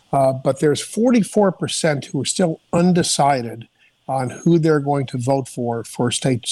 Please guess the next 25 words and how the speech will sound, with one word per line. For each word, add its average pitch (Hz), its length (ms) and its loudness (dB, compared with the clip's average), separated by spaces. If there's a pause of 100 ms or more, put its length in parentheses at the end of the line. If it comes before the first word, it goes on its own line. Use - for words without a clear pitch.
(120)
superintendent. 123 680 -2 (440)
Tom 202 240 0 (120)
Horn 165 380 2
served, 165 560 2
uh, 151 140 -4 (100)
earlier 151 440 4 (180)
as 127 120 -2
a 131 80 0
state 139 320 0
superintendent. 143 800 -2 (560)
Um, 135 560 0 (200)
his 151 680 2
tenure 151 520 2 (160)
wasn't 135 400 -2
exactly, 139 840 2
uh, 127 320 0 (360)
a 135 100 0
model 139 400 2
for 131 180 -12
success. - 680 -4 (400)
Um, 123 380 0 (340)
give 214 320 2
us - 340 -4
the 143 60 -6
case. 117 380 -4